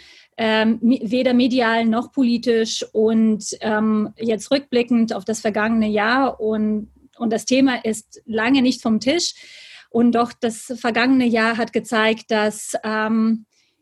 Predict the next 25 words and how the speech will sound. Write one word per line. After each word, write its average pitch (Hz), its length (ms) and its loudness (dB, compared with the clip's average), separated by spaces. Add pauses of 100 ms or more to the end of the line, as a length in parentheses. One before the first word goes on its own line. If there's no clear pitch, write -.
(520)
wir 247 220 2
sehr 269 180 2
viele 277 300 0
Ressourcen, 269 840 2
ähm, 233 400 2
mobilisieren 226 640 0
konnten 240 680 0
und 220 280 -2
sehr 240 200 -2
viele 247 220 0
Allianzen 226 500 0
schließen 226 400 0
konnten, 214 600 -2
um, 214 640 0
ähm, 202 520 -2 (500)
das, 202 480 0
äh, 214 200 -2
Thema 247 420 2
trotz 254 580 -2
allen, 226 640 2
ähm, 214 540 -2 (400)
allen 226 220 0
Schwierigkeiten 247 800 0
in 233 180 -2
der 220 260 -2